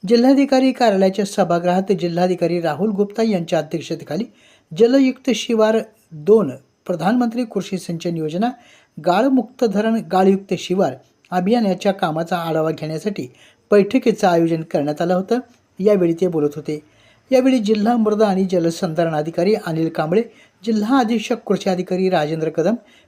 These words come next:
विभागीय वन अधिकारी राजेंद्र नाळे, सामाजिक वनीकरण विभागाच्या पुष्पा पवार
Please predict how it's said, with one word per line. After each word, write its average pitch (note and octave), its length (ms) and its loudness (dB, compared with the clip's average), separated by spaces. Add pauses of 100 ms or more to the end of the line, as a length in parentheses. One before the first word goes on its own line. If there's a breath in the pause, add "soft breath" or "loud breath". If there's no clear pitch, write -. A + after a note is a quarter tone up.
विभागीय A#3 440 2
वन A#3+ 200 2
अधिकारी G3+ 500 0
राजेंद्र E3+ 480 0
नाळे, D#3 240 -2 (300 soft breath)
सामाजिक A#3+ 560 0
वनीकरण A3+ 420 0
विभागाच्या F#3 520 0
पुष्पा - 400 -6
पवार F3+ 300 2